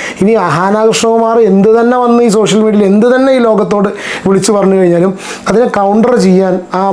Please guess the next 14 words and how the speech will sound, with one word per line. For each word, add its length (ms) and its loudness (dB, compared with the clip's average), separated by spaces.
മനുഷ്യൻ 400 0
ഇന്ന് 180 2
ജീവിച്ചിരിപ്പില്ല. 560 0
മനസ്സിലായോ? 380 0
ഇനിയിപ്പോൾ 320 2
പറയുകയല്ലാതെ 500 2
വേറെ 180 2
വിശ്വസിക്കാൻ 380 0
കഴിയില്ല 340 2
എന്നാണ് 280 2
അന്ന് 160 2
അജു 180 2
വർഗീസ് 360 0
പറഞ്ഞിട്ടുള്ളത്. 380 0